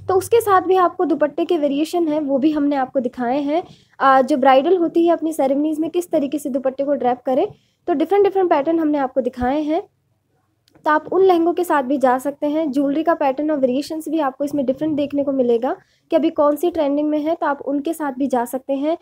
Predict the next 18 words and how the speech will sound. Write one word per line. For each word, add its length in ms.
Velvet 360
के 100
दुपट्टे 380
को 100
आपको 220
carry 260
कर, 220
कैसे 340
करना 300
है, 200
net 220
के 120
दुपट्टे 360
को 140
कैसे 300
carry 260
करना 280
है, 240